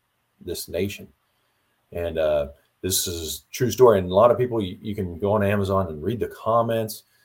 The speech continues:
Uh, you read the comments on social media. A lot of people are very upset.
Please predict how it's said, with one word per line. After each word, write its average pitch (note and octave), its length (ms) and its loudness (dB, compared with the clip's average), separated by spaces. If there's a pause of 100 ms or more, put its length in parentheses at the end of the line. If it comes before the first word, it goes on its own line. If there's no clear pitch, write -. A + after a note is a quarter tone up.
(300)
Uh, E2+ 220 0
you D#2+ 240 -4
read F#2 160 -2
the D#2+ 40 -4
comments G#2+ 440 0
on F2 200 -6
social G#2+ 380 0
media. G2+ 380 0 (520)
A - 60 -16
lot B2 160 4
of C#3 80 -2
people A2 240 2
are E2 300 0 (420)
very G#2 300 4
upset. G#2+ 560 2